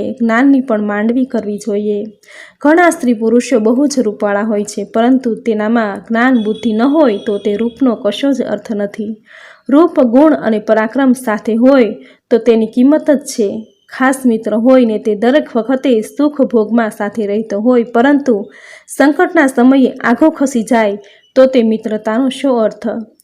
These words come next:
પત્ની અને મિત્રની પરીક્ષા આપત્તિકાળે જ થાય છે. ત્રીસમું છે ધન અને પદની મહત્તા.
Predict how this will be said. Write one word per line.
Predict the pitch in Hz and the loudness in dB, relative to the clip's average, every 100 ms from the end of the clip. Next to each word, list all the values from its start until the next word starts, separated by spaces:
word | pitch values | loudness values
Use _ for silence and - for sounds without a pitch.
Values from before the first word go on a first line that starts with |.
| _ - | _ -2
પત્ની | 247 302 277 - | 0 2 2 2
અને | 226 214 | -2 0
મિત્રની | 233 240 294 262 | 0 0 0 2
પરીક્ષા | 226 226 240 - 262 208 - | 0 -2 -4 -2 -2 -2 -4
આપત્તિકાળે | 226 226 240 233 - 208 208 262 | -6 -4 -4 -6 -6 -4 0 0
જ | 254 | 0
થાય | 240 220 202 | -4 -2 -4
છે. | 202 - 202 233 _ _ - - _ | -6 -10 -10 -10 _ _ -20 -20 _
ત્રીસમું | 294 330 330 349 311 | 0 0 0 0 0
છે | - 285 220 202 - - _ - | 0 0 0 -2 -10 -20 _ -2
ધન | 254 294 302 | 2 4 4
અને | - 220 214 | 2 0 0
પદની | 214 220 214 226 285 | -2 -2 0 2 2
મહત્તા. | 226 214 254 - 208 | 2 0 -4 -4 -6